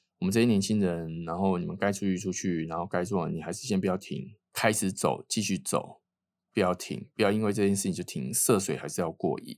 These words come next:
湿身还是要过，那不要再停在那边等水退，真的，水退了你就慢人家一步了，这世界很快，很快，很快，你如果它跟以前不一样，资讯太发达，你速度一定比人家快。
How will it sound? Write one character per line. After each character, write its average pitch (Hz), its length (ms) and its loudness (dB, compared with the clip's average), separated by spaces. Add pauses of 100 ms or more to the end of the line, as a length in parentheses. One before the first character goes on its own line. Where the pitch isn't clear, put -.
(140)
湿 - 320 2
身 104 240 4
还 82 160 0
是 - 100 -6
要 82 100 -2
过， 73 300 -4 (220)
那 87 480 2
不 - 80 2
要 101 80 6
再 101 100 4
停 98 160 -2
在 87 60 2
那 95 60 4
边 95 120 4
等 87 160 0
水 - 180 -2
退， - 380 -8 (140)
真 90 180 -2
的， - 260 -6 (260)
水 90 240 2
退 98 300 4
了 71 100 -2
你 78 80 -8
就 98 120 0
慢 90 140 2
人 80 60 -4
家 82 100 -2
一 78 100 -6
步 64 300 -8
了， 107 160 -16 (540)
这 117 120 2
世 107 180 -2
界 101 120 0
很 73 500 -6
快， - 500 -4 (200)
很 - 380 -6
快， 80 400 -4 (220)
很 - 180 -8
快， - 400 -8
你 87 80 -4
如 104 160 4
果 95 340 4 (800)
它 120 140 0
跟 120 180 4
以 104 40 6
前 95 180 0
不 104 120 0
一 98 40 4
样， 101 160 4
资 110 140 -2
讯 107 160 2
太 101 140 2
发 95 180 0
达， 82 100 -2
你 71 100 -6
速 - 220 -4
度 90 200 0
一 82 60 -2
定 80 160 -4
比 - 80 -8
人 69 100 -6
家 - 80 -8
快。 - 340 -6